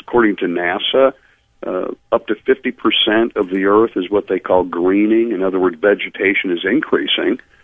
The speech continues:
Uh, and they attribute that, and less than four percent is what they call b-, browning. So fifty percent increasing, less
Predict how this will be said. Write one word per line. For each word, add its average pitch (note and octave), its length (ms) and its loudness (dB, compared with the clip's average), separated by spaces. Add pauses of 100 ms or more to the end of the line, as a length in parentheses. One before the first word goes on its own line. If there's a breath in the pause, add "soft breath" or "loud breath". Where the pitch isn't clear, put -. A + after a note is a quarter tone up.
(340 soft breath)
Uh, G2+ 260 4
and G#2 160 0
they A#2+ 100 6
attribute G2+ 460 -2
that, G#2+ 140 -4
and A#2+ 80 0
less C#3 200 2
than A2+ 120 0
four C#3+ 240 0
percent E2+ 500 -6
is - 140 -8
what F#2 180 0
they F2 80 -2
call E2 200 -2
b-, D2+ 140 -12 (120)
browning. F2 500 -2 (720)
So F2+ 180 2 (100)
fifty F3 220 2
percent C3 420 2
increasing, A#2 800 -2
less A#2 260 -2